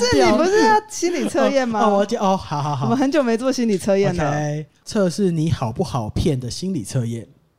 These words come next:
Speaker 1: 第一题：如果有一天你不小心在森林中迷路了，这时有四种鸟同时出现在你面前，分别停在四个不同的方向，东南西北，想为你指路，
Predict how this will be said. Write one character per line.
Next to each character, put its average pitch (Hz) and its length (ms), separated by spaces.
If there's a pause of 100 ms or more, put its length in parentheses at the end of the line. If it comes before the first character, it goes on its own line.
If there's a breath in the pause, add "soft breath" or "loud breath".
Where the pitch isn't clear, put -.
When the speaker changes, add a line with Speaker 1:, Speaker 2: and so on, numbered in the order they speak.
(120)
Speaker 1:
第 131 100
一 139 80
题： 107 300 (720 soft breath)
如 190 120
果 240 140
有 143 160
一 160 80
天 170 320
你 139 80
不 165 140
小 127 180
心 127 140
在 147 120
森 151 240
林 135 140
中 143 160
迷 117 180
路 147 200
了， 113 200 (360)
这 196 120
时 127 300
有 120 160
四 202 240
种 127 240
鸟 135 260 (200)
同 139 160
时 151 120
出 160 200
现 165 120
在 170 140
你 117 100
面 151 220
前， 123 300 (500)
分 214 160
别 185 140
停 143 180
在 165 180
四 196 240
个 147 160
不 160 200
同 135 160
的 123 100
方 139 180
向， 131 360
东 180 160
南 139 180
西 131 220
北， 127 240 (200)
想 135 220
为 185 140
你 147 160
指 113 240
路， 123 260